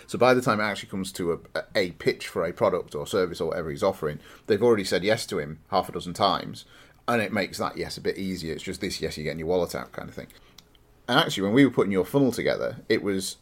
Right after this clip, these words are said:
dead easy for us to do it. We, we,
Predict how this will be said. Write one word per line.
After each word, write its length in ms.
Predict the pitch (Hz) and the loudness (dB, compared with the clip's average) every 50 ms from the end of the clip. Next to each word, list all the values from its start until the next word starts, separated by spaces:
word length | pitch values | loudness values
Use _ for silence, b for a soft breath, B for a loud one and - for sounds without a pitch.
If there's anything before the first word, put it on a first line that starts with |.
| _ _ _ _ _ _ _ - 117 | _ _ _ _ _ _ _ -14 -4
dead 240 | 113 135 127 127 113 | 0 2 4 4 4
easy 500 | 117 123 131 123 107 - 69 60 73 76 - - | 4 2 2 0 -2 -4 -6 -8 -8 -12 -14 -12
for 180 | - - 113 98 | -6 -2 -2 -2
us 100 | 92 - | -2 -4
to 100 | - 90 | -4 0
do 120 | 113 110 | 2 4
it. 100 | 92 73 | 4 4
We, 160 | 85 107 110 107 | 2 2 0 0
we, 340 | - 101 104 101 98 98 | -2 -2 -4 -4 -4 -6